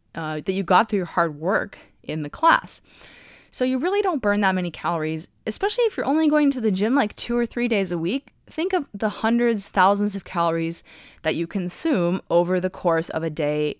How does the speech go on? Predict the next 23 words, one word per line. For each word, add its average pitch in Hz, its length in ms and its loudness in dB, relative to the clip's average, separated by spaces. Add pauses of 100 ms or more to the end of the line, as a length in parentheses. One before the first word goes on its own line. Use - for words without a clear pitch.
and 143 400 -4
week. 233 360 -4 (600)
Three 285 260 4
hundred 320 260 2
calories 269 640 2
here 240 320 0
and 208 120 4
there 190 260 2
is 185 200 -4
really 208 460 0
not 175 480 0
going 185 240 0
to 175 140 -4
make 165 400 -4
any 208 280 2
dent 170 560 0 (400)
in 170 200 0
that 233 260 4 (100)
enough 180 400 0
to 170 400 -4
lose 160 280 -6
weight. 151 280 -6 (480)
So 180 320 2